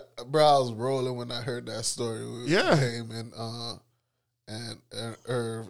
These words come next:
Speaker 1: and how Dame wanted to make a movie. <laughs> After that, asked that nigga to shoot an episode.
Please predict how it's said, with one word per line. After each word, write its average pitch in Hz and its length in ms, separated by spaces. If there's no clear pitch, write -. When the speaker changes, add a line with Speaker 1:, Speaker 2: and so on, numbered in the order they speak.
Speaker 1:
and 107 140
how 117 200
Dame 120 360
wanted 117 200
to 113 40
make 120 140
a 113 60
movie. 123 480
<laughs> - 20
After 131 280
that, 127 60
asked 131 100
that 123 160
nigga 127 180
to - 60
shoot 139 180
an 135 100
episode. 147 580